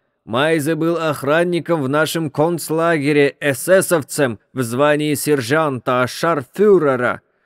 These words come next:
Он убил моего отца и двоих братьев. Когда я его увидел, сразу же все вспомнил и прикончил его. Вот и все". Работник стоял так же спокойно, выражение его лица нисколько не изменилось.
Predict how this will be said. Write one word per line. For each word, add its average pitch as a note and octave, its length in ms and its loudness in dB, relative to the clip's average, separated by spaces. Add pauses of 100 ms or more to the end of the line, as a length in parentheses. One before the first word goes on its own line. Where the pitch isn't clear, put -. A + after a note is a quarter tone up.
(200)
Он G3+ 320 4
убил F3 380 2
моего D#3 520 0
отца D3 460 0
и F3 100 4
двоих D#3 540 -2
братьев. B2 640 0 (540)
Когда A#2 460 2
я D3 200 4
его C3+ 420 2
увидел, C#3+ 680 0 (120)
сразу D3 640 -2
же D#3 180 -2
все D3+ 280 -2
вспомнил C#3 880 0 (240)
и B2+ 140 0
прикончил E3 800 0
его. B2+ 480 -2 (320)
Вот F3 300 0
и F#3 80 4
все". C3+ 480 0 (800)
Работник E3+ 680 -2
стоял A#2 440 -2
так G#2+ 260 -4
же G#2 140 -6
спокойно, D#3 840 -4
выражение G#2+ 680 -4
его G#2 260 -4
лица G#2 440 -2
нисколько C3+ 720 -4
не A#2+ 220 -4
изменилось. G#2+ 880 -10